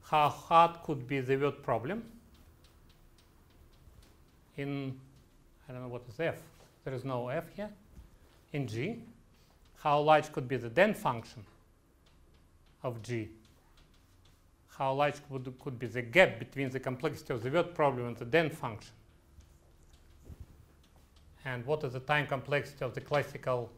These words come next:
McKinsey-Maltsev, should be McKinsey-Maltsev algorithm for the word problem? I will discuss it. And how large could be the depth function? Uh, so the second part, it's, uh,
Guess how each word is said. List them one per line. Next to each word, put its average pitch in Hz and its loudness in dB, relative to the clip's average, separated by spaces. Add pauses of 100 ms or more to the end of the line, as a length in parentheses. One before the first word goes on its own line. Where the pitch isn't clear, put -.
(100)
McKinsey-Maltsev, 139 0 (840)
should 127 -10
be 120 -4
McKinsey-Maltsev 127 -6 (100)
algorithm 123 -2 (260)
for 127 -8
the 120 -8
word 120 -6
problem? 107 -4
I 123 -8
will 123 -8
discuss 113 -10
it. - -20 (1800)
And 147 -6
how 208 -2
large 208 2
could 175 -6
be 165 -2
the 156 -4
depth 196 2
function? 123 -4 (1800)
Uh, 131 -4 (760)
so 135 -8 (1600)
the 131 -10
second 156 -4
part, 139 4
it's, - -12
uh, 120 -8